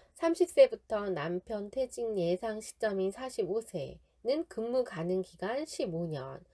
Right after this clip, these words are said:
뭐 친정과 시댁이 모여있는 인천의 이십사 평 아파트 가격은 삼억 원, 월 이백만 원의 안정적인 월세 소득을 위한 상가의 가격은 사억 원, 노후 연금 백만 원을 위한 적립액은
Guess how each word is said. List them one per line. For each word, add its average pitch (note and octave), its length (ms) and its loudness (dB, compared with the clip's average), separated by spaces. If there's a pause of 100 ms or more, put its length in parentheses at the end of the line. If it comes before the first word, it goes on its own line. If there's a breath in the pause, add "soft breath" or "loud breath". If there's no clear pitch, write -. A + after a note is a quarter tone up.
(440 soft breath)
뭐 C#3+ 180 -8
친정과 C#4 540 2 (300)
시댁이 B3 540 0
모여있는 G3+ 760 2
인천의 G#3+ 460 -2
이십사 A#3 540 -6 (120)
평 G#3+ 260 0
아파트 - 540 -4
가격은 G3+ 1000 0
삼억 A3 480 -4
원, D3 240 -4 (500 soft breath)
월 A3+ 260 8
이백만 C4+ 500 0
원의 F3 260 -2
안정적인 F3+ 680 -2
월세 D#3+ 360 0
소득을 E3+ 440 -4
위한 D3+ 280 -6
상가의 G3+ 500 -2
가격은 D#3+ 640 -2
사억 B3+ 480 0
원, D#3+ 200 -2 (540 soft breath)
노후 B3+ 360 2
연금 F#3+ 420 4
백만 G3 420 0
원을 E3 320 -4
위한 E3 300 -4
적립액은 F#3+ 1200 -4